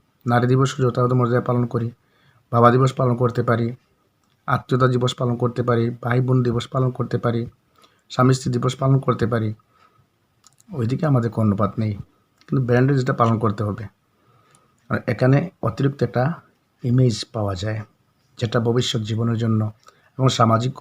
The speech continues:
অবক্ষয়ের জন্য যথেষ্ট নয় কি? আমি অন্য ধর্মের দিকে যাচ্ছি না। মুসলিম বোনদের প্রতি ব-, আমার নিবেদন, এই দিনটি অন্ততপক্ষে আগামীতে আর পালন যাতে না করেন।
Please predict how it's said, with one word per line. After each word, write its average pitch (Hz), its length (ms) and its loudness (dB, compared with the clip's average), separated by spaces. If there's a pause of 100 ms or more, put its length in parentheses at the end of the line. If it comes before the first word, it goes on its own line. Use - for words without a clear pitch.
(100)
অবক্ষয়ের 123 500 2
জন্য 110 360 0 (2000)
যথেষ্ট 113 360 -4
নয় 107 180 2
কি? 107 240 -6 (1000)
আমি - 260 -6
অন্য 120 240 4
ধর্মের 131 300 4 (500)
দিকে 127 160 0
যাচ্ছি 117 340 2
না। 107 200 -2 (600)
মুসলিম 120 440 2
বোনদের 120 320 0
প্রতি 117 260 -6
ব-, 113 240 -4
আমার 110 340 -2 (640)
নিবেদন, 123 460 4 (380)
এই 123 100 -2
দিনটি 113 300 -2
অন্ততপক্ষে 113 500 -4 (1200)
আগামীতে 127 560 6 (220)
আর 117 220 -6
পালন 110 300 -4
যাতে 110 200 -4
না 101 180 -2
করেন। 104 300 -6